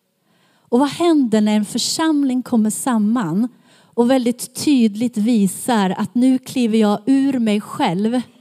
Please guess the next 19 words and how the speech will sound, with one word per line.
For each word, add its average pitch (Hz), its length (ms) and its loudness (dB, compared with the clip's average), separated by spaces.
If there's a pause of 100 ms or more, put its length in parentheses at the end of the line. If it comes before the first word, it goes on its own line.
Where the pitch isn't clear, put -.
(1400)
och 202 100 4
lägger 208 260 0 (180)
allt 208 420 -4
mitt 165 220 -2
fokus - 760 -6 (680)
på 185 120 -2
Gud? 165 400 -4 (1200)
Då 233 120 0
kan 254 600 -2
det 190 100 0
inte 175 300 -2
annat 170 400 -2
bli 180 540 -4 (300)
än 185 120 0
att 190 160 -4
det 202 100 -2
blir 208 420 0
en 160 140 0
atmosfär 156 760 -8